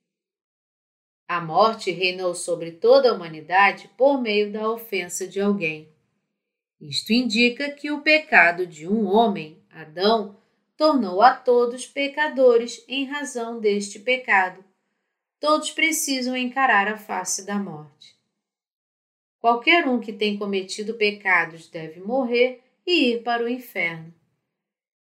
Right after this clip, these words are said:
Da mesma forma, a justiça de Deus reina em vida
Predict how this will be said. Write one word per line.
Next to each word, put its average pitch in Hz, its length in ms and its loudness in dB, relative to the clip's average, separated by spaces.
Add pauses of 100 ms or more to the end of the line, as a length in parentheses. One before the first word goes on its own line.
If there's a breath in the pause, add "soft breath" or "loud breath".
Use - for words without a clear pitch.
(1120)
Da 294 180 4
mesma 190 380 0
forma, 185 720 0
a 185 120 0
justiça 269 720 -6
de 262 180 -6
Deus 165 380 -4
reina 156 280 -10
em 151 160 -14
vida 170 600 0